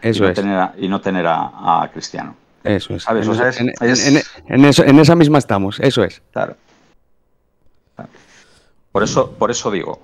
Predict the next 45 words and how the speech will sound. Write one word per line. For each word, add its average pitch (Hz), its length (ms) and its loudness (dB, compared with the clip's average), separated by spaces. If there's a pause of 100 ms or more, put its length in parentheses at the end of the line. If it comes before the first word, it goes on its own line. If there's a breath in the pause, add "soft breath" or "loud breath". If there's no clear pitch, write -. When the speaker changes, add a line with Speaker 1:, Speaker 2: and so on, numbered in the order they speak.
(140)
Speaker 1:
¿eh? 113 140 -4 (120)
Y, 82 520 -6
y 82 40 -6
por - 320 -6
eso, 127 340 -2 (300 loud breath)
o - 60 -4
sea, - 240 -2
to-, 131 180 0
toda 147 220 -2
esta 156 160 -4
argumentación 143 560 -4
a 120 60 0
mí 127 100 0
me 139 120 -4
sirve 143 380 -4 (300 loud breath)
para 95 140 0
decir, 151 320 -2 (520 soft breath)
mm, 95 440 -6 (280)
ojo 104 320 -4
con 92 140 -2
el 82 80 -6
Paris 71 240 -6
Saint-Germain, 73 440 -8 (300 loud breath)
<laughs> - 320 -20
que - 80 -4
sé 113 240 -2
que, 135 380 -2
eh, 90 440 0 (280)
ha, 98 240 -4
ha 104 160 -2
venido 107 680 -4 (240)
un, 107 800 -4 (420)
un 113 200 0
coche 113 460 -4
con 101 120 -4
las 92 160 -2
largas 107 340 -2
puestas 135 540 -4
y 101 60 -6
no 101 80 -4
sabemos 107 340 -6
si - 80 -8
es 104 140 -6
una 113 160 -2
Cirila 139 540 -4